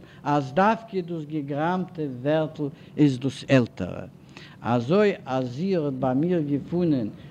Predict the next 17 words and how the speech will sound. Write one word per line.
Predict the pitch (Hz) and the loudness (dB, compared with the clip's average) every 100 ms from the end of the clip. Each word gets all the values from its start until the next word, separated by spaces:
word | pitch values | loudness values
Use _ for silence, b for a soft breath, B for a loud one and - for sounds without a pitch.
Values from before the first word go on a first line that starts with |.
| B | B
אז | 127 123 120 120 | -4 -2 -2 -2
איר | 151 190 170 - - - - - - - - - - - - - | 0 2 2 0 -12 -14 -14 -14 -12 -10 -10 -12 -14 -16 -10 2
ברענגט, | 147 196 143 - - | 4 6 4 2 -2
אז | 120 | -2
דאס | 120 - - - - | -2 -4 -10 -8 2
פרימארע, | 139 135 160 185 151 127 B B - | 6 6 6 4 0 -2 B B -6
דאס | 165 165 | -4 -2
איז | 165 | -2
געווען | 156 147 160 147 | 2 4 6 6
א | 131 | 2
צייט, | - 170 165 147 - B - | 2 2 4 2 -4 B -8
ווען | 131 | -2
איך | 156 156 | -2 0
האב | 139 123 | -2 -2
דאס | 135 - - | -4 -4 -8
נישט | 120 - 113 | -8 -8 -8
געוואוסט. | 101 101 90 | -6 -6 -10